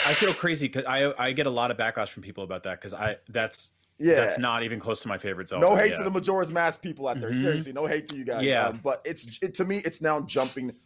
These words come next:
Speaker 2: above Majora's Mask for me, and it's, like, knocking on the door of maybe, like, Twilight or something because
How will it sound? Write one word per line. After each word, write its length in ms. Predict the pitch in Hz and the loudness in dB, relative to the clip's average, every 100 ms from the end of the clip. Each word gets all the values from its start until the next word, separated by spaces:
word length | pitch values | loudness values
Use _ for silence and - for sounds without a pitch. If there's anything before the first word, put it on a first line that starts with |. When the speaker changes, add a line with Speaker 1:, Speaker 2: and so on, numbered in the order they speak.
| _ | _
Speaker 2:
above 480 | 110 113 120 113 98 | -2 0 0 0 -2
Majora's 480 | 117 98 107 101 92 | -6 -2 -2 -2 -4
Mask 320 | 101 98 - | -6 -6 -6
for 100 | 107 | -8
me, 160 | 107 104 | -6 -4
and 140 | 110 | -4
it's, 180 | 107 - | -6 -4
like, 240 | 104 95 | -4 -2
knocking 360 | 107 113 98 107 | 0 0 0 -4
on 120 | 104 | -4
the 80 | 98 | -4
door 280 | 95 98 95 | -2 -2 -2
of 60 | 92 | -4
maybe, 280 | 92 90 | -6 -6
like, 280 | 85 90 - | -6 -6 -6
Twilight 440 | - 90 87 87 85 | -2 0 0 -2 -4
or 80 | |
something 300 | 85 87 98 | -6 -6 -6
because 420 | 90 95 110 101 | -6 2 4 4